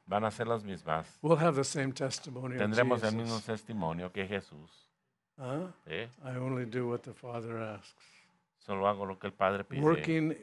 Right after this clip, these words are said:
Speaker 2: through the blood of the
Speaker 1: Obrando a
Speaker 2: covenant,
Speaker 1: través de la
Speaker 2: make you
Speaker 1: sangre del
Speaker 2: perfect
Speaker 1: pacto,
Speaker 2: in every good
Speaker 1: haciendo
Speaker 2: work.
Speaker 1: perfecto en cada obra.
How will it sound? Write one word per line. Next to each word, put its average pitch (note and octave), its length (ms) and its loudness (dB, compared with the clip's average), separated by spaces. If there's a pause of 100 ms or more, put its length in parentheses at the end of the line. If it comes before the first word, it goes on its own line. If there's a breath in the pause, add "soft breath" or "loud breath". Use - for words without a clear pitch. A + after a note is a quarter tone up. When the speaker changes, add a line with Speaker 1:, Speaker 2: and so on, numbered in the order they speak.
(180)
Speaker 2:
through D3 320 0
the D#3 80 4
blood C#3+ 420 4
of C3 220 -4
the C#3 60 -2 (100)
Speaker 1:
Obrando A#2 400 6
a A#2 40 4
Speaker 2:
covenant, - 40 -6
Speaker 1:
través A2 280 4
de - 60 2
la C3+ 80 6
Speaker 2:
make - 60 8
you C3+ 60 0
Speaker 1:
sangre A2+ 260 2
del A2+ 160 4
Speaker 2:
perfect B2+ 340 4
Speaker 1:
pacto, A#2+ 140 0
Speaker 2:
in A#2+ 180 -4
every D3 400 0
good G2 80 4
Speaker 1:
haciendo A#2 400 4
Speaker 2:
work. A2 100 -4
Speaker 1:
perfecto A2 440 0
en G#2+ 100 -6
cada A2 400 4
obra. F2 460 -4